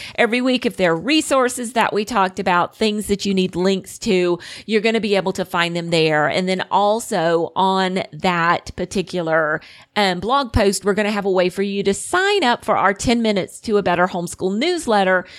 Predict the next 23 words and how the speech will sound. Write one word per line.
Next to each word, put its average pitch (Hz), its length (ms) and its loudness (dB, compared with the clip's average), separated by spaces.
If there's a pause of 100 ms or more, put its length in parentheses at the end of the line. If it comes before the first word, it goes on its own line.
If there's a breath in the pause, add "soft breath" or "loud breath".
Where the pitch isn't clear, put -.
(120)
which 214 160 0
is 226 140 -4
gonna 190 240 0
be 190 100 4
coming 180 440 0
out 160 360 0 (320 loud breath)
every 180 400 0
Friday 180 880 0
when 165 220 0
the 165 80 0
new 160 340 2 (140)
episode - 320 0 (320)
drops. - 440 0
And 196 120 2
in 294 260 -2
there, 175 360 2
I 185 120 2
just 185 240 -4
like 185 260 0
to 202 100 -4
share, 170 420 0 (380 loud breath)
you 262 80 -2
know, 220 180 2